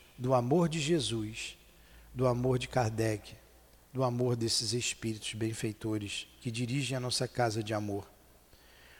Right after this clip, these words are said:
Obrigado mais uma vez. Despeça-nos. E que seja em nome, então,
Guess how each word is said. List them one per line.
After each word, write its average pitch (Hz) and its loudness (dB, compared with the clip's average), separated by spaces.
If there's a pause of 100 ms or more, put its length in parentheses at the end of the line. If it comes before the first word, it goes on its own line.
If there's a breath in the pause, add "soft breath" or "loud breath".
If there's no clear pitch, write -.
(140)
Obrigado 117 4 (140)
mais 117 -2
uma 110 -2
vez. 95 -4 (580 soft breath)
Despeça-nos. 113 0 (500 loud breath)
E 135 4
que 156 4
seja 160 6
em 170 6
nome, 160 4
então, 156 2